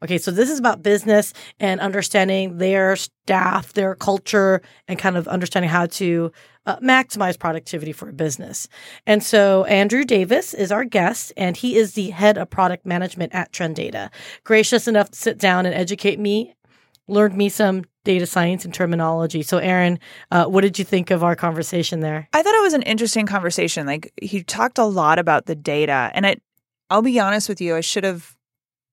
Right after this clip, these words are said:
Speaker 2: realized the direction we might go in, you know, 'cause, I mean, I know we have a,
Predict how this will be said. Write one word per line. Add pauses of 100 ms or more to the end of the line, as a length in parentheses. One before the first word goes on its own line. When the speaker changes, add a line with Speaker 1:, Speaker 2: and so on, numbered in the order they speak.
(480)
Speaker 2:
realized
the
direction
we
might
go
in,
you
know,
'cause,
I
mean,
I
know
we
have
a,